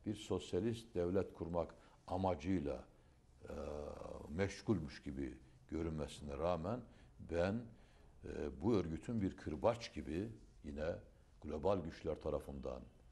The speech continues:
kullanıldığına, Türkiye'yi tedip etmek, bir şeylere zorlamak için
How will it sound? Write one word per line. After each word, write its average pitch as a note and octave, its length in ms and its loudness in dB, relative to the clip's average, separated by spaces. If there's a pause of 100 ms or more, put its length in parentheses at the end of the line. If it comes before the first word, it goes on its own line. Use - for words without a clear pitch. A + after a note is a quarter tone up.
(420)
kullanıldığına, E2 920 0 (460)
Türkiye'yi F2+ 480 0
tedip F2+ 380 2
etmek, F2 440 0 (480)
bir - 80 -2
şeylere E2+ 440 2
zorlamak D#2+ 560 0
için C2 320 -10